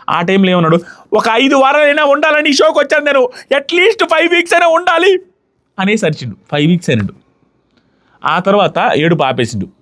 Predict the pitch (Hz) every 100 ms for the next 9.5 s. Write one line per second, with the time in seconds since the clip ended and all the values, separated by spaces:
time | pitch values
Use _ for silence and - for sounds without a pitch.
0 | _ 156 175 196 151 165 175 175 156 147
1 | 156 262 180 160 185 180 180 254 - _
2 | - 180 170 175 185 175 151 123 107 143
3 | 185 170 147 117 - - 175 190 196 180
4 | 196 190 185 190 160 175 170 165 185 180
5 | 170 180 180 151 170 170 151 160 165 156
6 | 175 160 151 156 165 156 165 143 175 170
7 | 156 208 - - _ - - 196 214 240
8 | 226 214 196 165 170 147 113 - _ _
9 | - 202 226 196